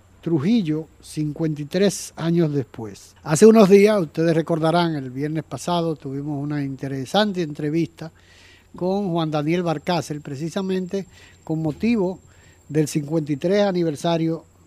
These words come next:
de, eh, el tiranicidio. Eh, el día anterior habíamos hablado con el licenciado Eduardo García Michel, quien es, eh, uno de los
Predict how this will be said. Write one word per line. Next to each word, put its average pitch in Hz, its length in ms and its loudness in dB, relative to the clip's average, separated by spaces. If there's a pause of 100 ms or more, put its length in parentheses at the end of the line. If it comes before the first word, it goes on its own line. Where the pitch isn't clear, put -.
de, 143 600 0 (140)
eh, 139 680 -4
el 135 180 -4
tiranicidio. 120 840 -6 (600)
Eh, 127 600 -6
el 131 180 -6
día 151 180 2
anterior 190 540 4
habíamos 170 480 0
hablado 165 400 0
con 147 320 -6
el 135 400 -12
licenciado 151 800 -4 (380)
Eduardo 151 640 -2 (100)
García 143 380 -4
Michel, 196 500 2 (480)
quien 165 280 -2
es, 202 500 -2
eh, 151 580 -4
uno 156 360 -8
de 185 80 -2
los 175 180 -2